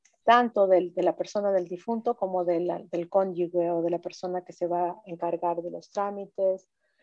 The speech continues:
declaraciones de impuestos, estados de cuentas bancarias, todo tipo de documentos que pueden hacer falta porque van a tener que hacer muchos trámites. Igualmente,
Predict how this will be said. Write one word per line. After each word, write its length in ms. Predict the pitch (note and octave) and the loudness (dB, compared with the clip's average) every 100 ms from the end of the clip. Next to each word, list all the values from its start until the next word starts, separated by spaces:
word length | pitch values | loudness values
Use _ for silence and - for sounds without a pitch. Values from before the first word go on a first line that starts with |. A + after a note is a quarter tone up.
| _ _ _ | _ _ _
declaraciones 720 | F#3+ F#3+ F3 F3 F#3 F3 E3 | 0 2 2 0 -4 -4 -4
de 80 | E3 | -6
impuestos, 1200 | D#3+ - G#3+ G#3+ - - G3 G3 G3 F#3 - - | -8 2 4 4 -2 -2 2 2 2 -2 -12 -18
estados 480 | - - F3 E3+ E3+ | -18 -2 0 0 -2
de 80 | E3 | -8
cuentas 320 | E3 E3 D#3+ | -10 -10 -12
bancarias, 880 | D#3+ D#3+ G3 F#3+ F#3+ F#3 F#3 F3+ _ _ _ _ | -14 -12 -6 -4 -4 -4 -6 -8 _ _ _ _
todo 320 | B3+ D4 D4+ | 4 4 2
tipo 400 | C4 B3 - B3 | -2 -4 2 4
de 160 | G#3 F#3 | 4 2
documentos 640 | F3+ F#3 F#3 F#3 G#3+ - | 2 -2 -6 -4 -8 -10
que 140 | F#3 | -12
pueden 460 | - G#3+ G#3+ G#3+ G3 | -6 0 0 0 -4
hacer 300 | F3 F#3+ F#3+ | -4 -4 -4
falta 580 | - F3 F3+ - A3+ D4 _ _ _ _ | -2 -2 -2 -2 -4 -6 _ _ _ _
porque 460 | F3+ F3+ F3+ F3 E3 | -4 2 4 4 2
van 180 | F#3+ F#3+ | -2 -2
a 100 | F#3 | -2
tener 180 | F#3 F3 | -2 0
que 80 | |
hacer 220 | F3+ F#3+ F3+ | -2 0 -2
muchos 360 | F3 E3+ E3 | -6 -10 -10
trámites. 720 | - E3+ F3 E3+ - F#3+ - _ _ _ _ - | -4 -4 -4 -8 -6 -8 -8 _ _ _ _ -10
Igualmente, 1000 | F3+ G3+ G3+ G3+ G3 G3 F3 G3 F#3 | 2 4 4 2 -2 -2 0 4 4